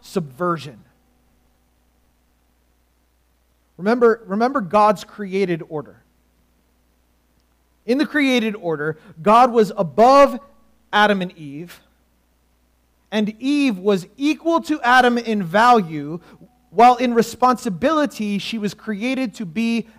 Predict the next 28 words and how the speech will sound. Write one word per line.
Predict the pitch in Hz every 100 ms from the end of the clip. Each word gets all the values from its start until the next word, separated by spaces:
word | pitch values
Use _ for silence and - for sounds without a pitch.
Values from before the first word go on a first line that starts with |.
| -
Adam's | 190 196 190 180 - _ _ _
helper. | - 165 - - _ _ _ _ _ _ _ _ _ _ _ _ _ _ _ _ _ _ _ _ _ _ _ _ _ _ _ _ _ _ _ _ _
But | 160
as | 170
Adam | 156 185 214 208
and | 196
Eve | 196 190 170 151
ate | 175 185 -
the | -
fruit | - 185 185 - _ _ _ _ _ _ _ _ _ 170
at | 180 180
the |
serpent's | - 180 175 165
suggestion, | - 151 160 165 - 147 135 139 _ _ _ _ _ _ _ _ _ _ _ _ _ _ _ _ _ _ _ _ _ _ _ _ _ _ _ _ _
they | 147
gave | 143 170 151
way | 160 156
to | 156
a | 143
new | 147 147
fallen | 147 139 135
order. | 120 135 113 - _ _ _ _
Together | 160 190 226 202
they | 165 160
were | 160
supposed | 165 180 170
to |
have | 165